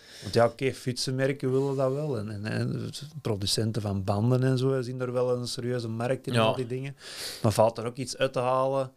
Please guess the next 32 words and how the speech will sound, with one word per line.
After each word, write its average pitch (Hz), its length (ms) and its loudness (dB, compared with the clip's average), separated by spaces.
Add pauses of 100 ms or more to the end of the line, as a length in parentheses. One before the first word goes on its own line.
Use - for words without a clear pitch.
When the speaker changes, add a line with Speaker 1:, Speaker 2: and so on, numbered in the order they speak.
(720)
Speaker 1:
om, 107 240 0
om 98 140 -2
dat 98 140 2
als 101 280 0 (140)
profrenner 135 560 0
te - 80 -20
doen, 104 260 2
hè? 139 120 4
Gelijk 110 280 0
Stijn 123 340 -4
Steels 131 360 0
het 110 120 -8
vorige 113 280 0
week 104 200 -4
zei, 127 180 0
ja, 117 320 0 (360)
je - 80 -20
kunt 110 200 2
dan 101 140 0
wel 101 100 0
gravelwedstrijden 123 840 2
doen, 135 240 0
maar 107 200 -8 (460)
is 107 200 -4
dat 98 220 -2
profwaardig 120 720 0
of 113 80 -8
zit 117 140 -6
het 117 100 -4
dan 131 140 0
een 127 100 0
prof? - 380 0